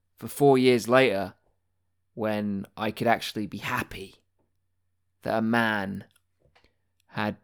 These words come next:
um, had finally won the White House again. And I was. I was happy. But I didn't go to that inauguration. I didn't go to Trump's inauguration. I decided there's no point.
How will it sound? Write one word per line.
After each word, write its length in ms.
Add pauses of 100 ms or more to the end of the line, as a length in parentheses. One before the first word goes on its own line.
um, 460 (680)
had 140
finally 400
won 220
the 80
White 240
House 280
again. 320 (1900)
And 80
I 60
was. 560 (320)
I 80
was 160
happy. 500 (380)
But 80
I 100
didn't 200
go 120
to 100
that 200
inauguration. 560
I 20
didn't 180
go 60
to 80
Trump's 320
inauguration. 760
I 100
decided 540 (540)
there's 200
no 120
point. 380